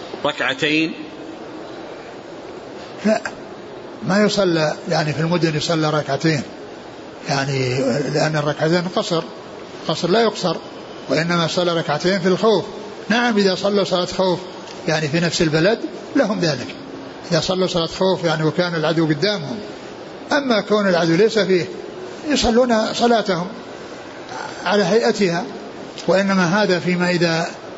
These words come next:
Speaker 2: على التفصيل الذي جاء العدو، آه، آه، وراءهم وكانوا في عرى،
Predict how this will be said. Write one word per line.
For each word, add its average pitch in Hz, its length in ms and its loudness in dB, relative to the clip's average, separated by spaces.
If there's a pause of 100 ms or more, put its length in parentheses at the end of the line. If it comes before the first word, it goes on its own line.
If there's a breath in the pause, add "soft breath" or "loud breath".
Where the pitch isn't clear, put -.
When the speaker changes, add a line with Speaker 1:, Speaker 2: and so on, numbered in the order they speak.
(120)
Speaker 2:
على 175 120 2
التفصيل 190 380 2
الذي 180 260 4
جاء 175 300 2 (480)
العدو، 170 460 4 (180)
آه، 180 680 2 (440)
آه، 170 840 0 (280)
وراءهم 175 600 2 (720)
وكانوا 170 360 0
في 165 160 4
عرى، 175 440 4